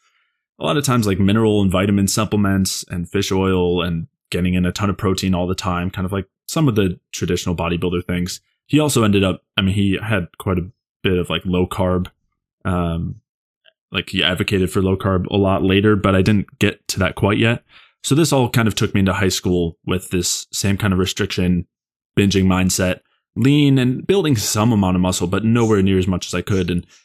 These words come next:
definitely coming at a cost. I mean, you had mentioned mood being a factor for you, and I know it was for me too, just nowhere near a normal amount of patience. I would get very angry and,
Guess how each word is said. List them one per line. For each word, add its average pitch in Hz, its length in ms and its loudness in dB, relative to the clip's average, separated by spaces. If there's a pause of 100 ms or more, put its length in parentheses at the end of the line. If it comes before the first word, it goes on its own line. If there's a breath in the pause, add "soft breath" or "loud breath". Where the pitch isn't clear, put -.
(160 soft breath)
definitely 135 300 2
coming 110 220 2
at 90 100 0
a 90 40 -2
cost. 90 380 -2
I - 20 0
mean, 95 300 2
you 104 140 0
had 104 80 4
mentioned 101 360 2
mood 90 360 2 (160)
being 90 400 0
a - 60 -14
factor 95 300 -4
for 95 140 -4
you, 92 240 0
and 90 100 0
I 95 60 0
know 107 140 2
it 80 40 0
was 90 160 0
for - 100 -4
me 87 160 0
too, 87 280 -2
just - 300 -6 (680)
nowhere 113 340 2
near 95 460 2 (480)
a 92 120 -2
normal 90 300 0
amount 90 180 0
of - 80 -8
patience. 92 380 -2
I 90 60 -4
would 87 60 -4
get 76 120 -4
very 90 200 -2
angry 87 340 -2
and, 87 220 -2